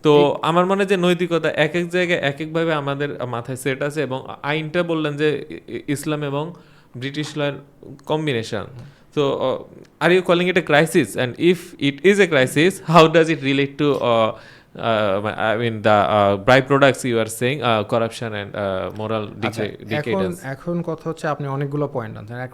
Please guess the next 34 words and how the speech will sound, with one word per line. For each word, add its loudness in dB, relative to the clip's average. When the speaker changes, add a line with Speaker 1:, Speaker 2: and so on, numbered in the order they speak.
Speaker 2:
প্রথম -6
কথা -6
হচ্ছে -6
যে -4
কালচার। -4
কালচারও -6
তো -10
ফিলোসফির -4
থেকেই -4
ডিফারেন্ট। -6
মানে, -8
আমার -2
একটা -4
ফিলোসফি -2
থাকলে -6
ওই 2
ফিলোসফির -4
under-এ -2
কালচার -2
ডেভেলপ -4
হয়। -10
What 0
is 0
our 2
culture? -12
মানে, 0
এটা 0
কোথা -4
থেকে -2
আসতেছে? -8
আমার -4
কালচারেও 0
তো -4
প্রবলেম। -6